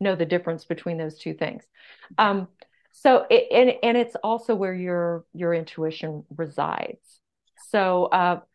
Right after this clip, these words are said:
but how does that manifest in your body? Your mileage may vary. I mean, I do also get gut feelings, but I also have times when I've had dreams, and I talk about this, as you know, in,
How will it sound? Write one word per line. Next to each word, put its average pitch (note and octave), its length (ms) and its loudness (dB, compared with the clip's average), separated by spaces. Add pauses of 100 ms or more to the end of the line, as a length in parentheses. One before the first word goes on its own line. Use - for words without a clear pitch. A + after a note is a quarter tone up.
(1040)
but A#3+ 200 2
how A3+ 240 2
does C#4 160 0
that C#4 200 2
manifest C4+ 520 -4
in B3 100 0
your B3 100 0
body? A3+ 320 -2
Your G#3+ 140 -4
mileage A#3 440 -4
may A3 120 -4
vary. G#3+ 380 -2
I - 60 -2
mean, G#3 200 -2
I F#3+ 140 0
do F3+ 260 -4
also F3 320 -2
get D#3+ 220 -4
gut - 260 -2
feelings, F3+ 400 -4
but F#3 140 -2
I F3+ 140 2
also G#3 280 0
have F3+ 220 -2
times E3+ 340 -8
when D#3+ 120 -4
I've E3+ 120 -4
had F3+ 280 -4
dreams, E3+ 600 -6
and E3 140 -2
I E3+ 80 0
talk F3 240 -2
about E3 240 -4
this, D#3+ 180 -6
as D#3 140 -12
you D#3+ 100 -6
know, D#3 220 -6
in, D3+ 220 -8